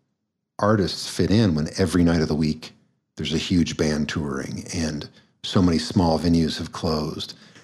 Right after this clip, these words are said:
and things like that? I'm, I'm really, it's honestly something I'm, I'm very afraid of. Uh,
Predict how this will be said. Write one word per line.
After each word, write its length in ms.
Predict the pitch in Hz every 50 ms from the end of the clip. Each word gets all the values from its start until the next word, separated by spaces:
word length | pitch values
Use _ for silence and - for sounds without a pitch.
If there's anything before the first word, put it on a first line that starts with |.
| _ _ -
and 140 | 87 78 -
things 200 | 92 85 80 -
like 100 | 76 -
that? 180 | - 82 82
I'm, 140 | 85 90 95
I'm 180 | 95 104 110 120
really, 360 | 143 151 131 113 107 95 90 - - _ _ _ _ _ _ - - - _
it's 100 | - -
honestly 300 | 143 170 151 - - 95
something 200 | 95 113 98 85
I'm, 180 | 78 76 80 82
I'm 200 | - 80 78 76
very 240 | 78 90 92 90
afraid 300 | 85 82 - - 95 98
of. 340 | 95 85 82 80 80 85 - - -
Uh, 280 | 90 80 78 78 73